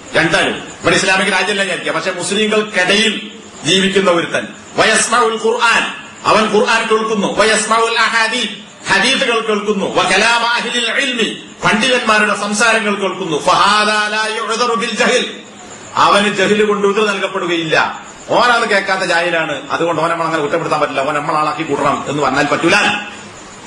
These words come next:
കാരണം എന്താ? ഓൻ കേട്ടിട്ടുണ്ട്, കേട്ടു. ബലഗത്തുഹുൽ ഹുജ്ജ, കേട്ടാ തന്നെ അവന് ഹുജ്ജത്തെത്തി.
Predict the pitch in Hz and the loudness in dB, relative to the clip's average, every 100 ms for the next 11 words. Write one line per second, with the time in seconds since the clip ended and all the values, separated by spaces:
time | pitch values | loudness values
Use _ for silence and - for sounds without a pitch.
0 | - 160 180 185 175 185 - 190 202 208 | -2 0 0 2 2 2 0 0 2 0
1 | 208 196 156 - - - - - 165 208 | 0 2 0 -4 -14 -18 -18 -4 2 2
2 | 220 220 240 196 - 190 220 226 233 - | 2 2 2 2 2 2 2 2 0 -2
3 | 208 190 185 156 165 165 - 156 123 113 | 0 0 0 0 0 -2 0 2 2 -2
4 | - - - - - 190 208 208 233 226 | -8 -16 -16 -6 0 2 2 2 2 2
5 | 202 190 196 170 175 165 160 135 180 165 | 0 0 0 -2 -2 -2 -2 0 -2 0
6 | 165 151 - 151 143 131 107 | 2 0 0 -2 0 0 -2